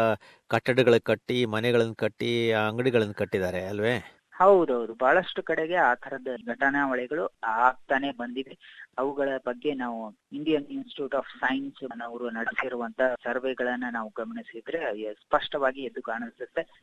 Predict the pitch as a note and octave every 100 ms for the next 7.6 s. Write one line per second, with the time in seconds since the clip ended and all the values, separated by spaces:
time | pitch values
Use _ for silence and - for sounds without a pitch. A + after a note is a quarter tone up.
0 | D#3 D#3 D3+ D3+ D3 C#3 C3+ C3 B2 B2
1 | C3+ C3 - - A#2 A#2 B2+ D3 - C3
2 | C3 B2 B2+ C3 B2 - C#3 - - _
3 | _ _ F3+ F#3+ F3+ D3+ C#3+ D3+ D3 C#3
4 | C#3+ C3+ C3+ A#2 B2 - E3+ D#3+ C#3 B2
5 | A#2 G#2+ G2+ G#2 G2+ A#2 A#2+ G2 G#2+ F#2+
6 | - _ _ _ A2 C3 F3+ F#3+ F3+ G3
7 | A#3 D#3 E3+ - - F#2+